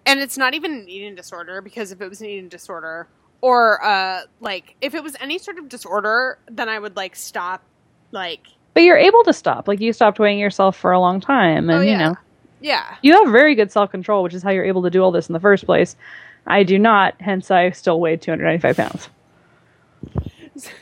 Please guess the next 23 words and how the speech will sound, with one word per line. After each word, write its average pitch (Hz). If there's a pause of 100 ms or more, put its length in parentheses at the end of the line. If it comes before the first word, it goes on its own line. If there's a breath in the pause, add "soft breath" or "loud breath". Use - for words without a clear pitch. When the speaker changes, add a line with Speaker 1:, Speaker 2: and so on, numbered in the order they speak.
(380 loud breath)
Speaker 1:
Yeah, 277
so, 320
like, 285
I 262
remember 277
texting 220
Amanda, 175 (240)
and 226
I 202
think 247
it 277
was 285
the 247
day 202
the 185
scale 175
said 175
one 170
eighty-eight, 123 (120)
and 190
I 185
was 175
like, 170